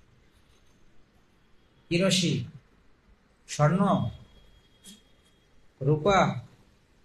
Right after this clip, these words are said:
তাহলে কি রশি?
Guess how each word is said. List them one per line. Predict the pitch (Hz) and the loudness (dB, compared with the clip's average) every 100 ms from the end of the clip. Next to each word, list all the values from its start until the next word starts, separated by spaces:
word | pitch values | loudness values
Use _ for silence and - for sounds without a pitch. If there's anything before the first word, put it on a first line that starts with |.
| _ _ _ _ _ _ _ _ _ | _ _ _ _ _ _ _ _ _
তাহলে | 151 156 190 - - - - - - - - _ _ _ _ _ _ _ _ _ _ _ _ _ _ _ _ _ _ _ - - | 0 2 2 -2 -8 -14 -20 -20 -20 -20 -20 _ _ _ _ _ _ _ _ _ _ _ _ _ _ _ _ _ _ _ -14 0
কি | 180 202 | 2 4
রশি? | - 156 120 | 2 0 -2